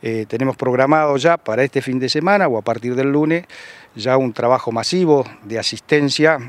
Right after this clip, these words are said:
a todos aquellos se-, sectores vulnerables de la sociedad de, de Neuquén, este, allá por La Meseta, Los Hornos, este, Valentina, Valentina Norte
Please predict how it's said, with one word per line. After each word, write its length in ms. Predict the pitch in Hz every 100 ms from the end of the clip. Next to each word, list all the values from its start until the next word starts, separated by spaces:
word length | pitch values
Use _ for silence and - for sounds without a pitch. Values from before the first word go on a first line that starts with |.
| -
a 100 | 113
todos 380 | - - 139 127
aquellos 420 | 123 127 120 - -
se-, 640 | - 139 127 120 113 113
sectores 400 | - 127 147 143
vulnerables 480 | 123 120 139 156 127
de 80 | 117
la 100 | 107
sociedad 320 | 107 120 120
de, 320 | 120 117 110 113 -
de 320 | 117 113 113 110
Neuquén, 480 | 127 127 170 208 - - - - - - _
este, 380 | 110 107 101 -
allá 160 | 110
por 160 | 120 117
La 80 | 113
Meseta, 720 | 120 170 170 147 139 123 117
Los 280 | 104 101 -
Hornos, 680 | 156 147 127 123 113 107 104
este, 400 | 104 - 101 98
Valentina, 840 | 107 107 104 120 117 110 104 92 - - - - - - -
Valentina 400 | 113 110 104 117
Norte 540 | 135 165 151 - 156